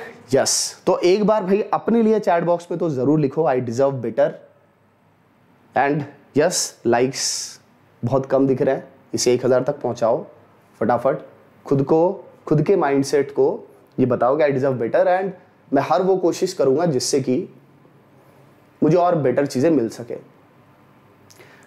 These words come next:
और ये कोई बार-बार कह रहा हूं कि ये ड्रॉप करने से रिलेटेड ही नहीं, लाइफ के हर फेज के लिए ये।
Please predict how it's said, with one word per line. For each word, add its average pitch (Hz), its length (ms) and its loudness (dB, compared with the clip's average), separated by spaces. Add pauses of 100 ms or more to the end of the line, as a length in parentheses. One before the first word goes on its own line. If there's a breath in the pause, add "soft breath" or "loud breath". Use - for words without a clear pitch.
(100 loud breath)
और 165 300 -2
ये 185 300 2
कोई 214 560 0
बार-बार 147 440 0
कह 175 120 2
रहा 175 100 0
हूं 185 100 -4
कि 180 60 0
ये 185 440 0 (1700)
ड्रॉप 143 400 2
करने 190 220 2
से 196 180 0
रिलेटेड 151 420 2
ही 185 100 2
नहीं, 240 180 2
लाइफ 175 420 0
के 262 80 0
हर 208 240 0
फेज 226 380 -2
के 180 140 -2
लिए 110 200 -6
ये। - 220 -12